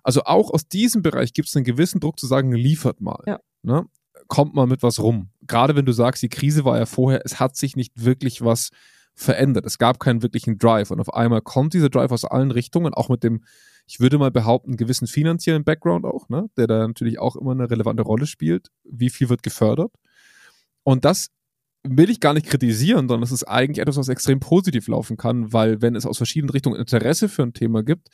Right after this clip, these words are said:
Speaker 1: auch die nötige Aufmerksamkeit auf ein Thema
Speaker 2: Ja.
Speaker 1: kommen kann. Das mer-, bemerken
Speaker 2: Ja.
Speaker 1: wir in vielen anderen Richtungen auch. Ja.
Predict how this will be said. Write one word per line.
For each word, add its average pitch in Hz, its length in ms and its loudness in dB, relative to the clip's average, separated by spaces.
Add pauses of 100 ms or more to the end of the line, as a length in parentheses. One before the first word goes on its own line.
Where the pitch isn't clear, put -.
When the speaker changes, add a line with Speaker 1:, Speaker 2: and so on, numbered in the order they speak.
(500)
Speaker 1:
auch 123 200 4
die 139 120 0
nötige 123 420 2
Aufmerksamkeit 120 640 0
auf - 140 -10
ein 101 80 -8
Thema 101 200 -6
Speaker 2:
Ja. - 60 -14 (120)
Speaker 1:
kommen - 140 -14
kann. 104 120 -10
Das - 140 -10
mer-, 110 140 0
bemerken 113 480 -2
Speaker 2:
Ja. 107 60 -4
Speaker 1:
wir 107 100 0
in 113 100 -4
vielen - 240 -6
anderen 107 300 -6
Richtungen 101 420 -6
auch. - 320 -16 (600)
Ja. 127 140 -8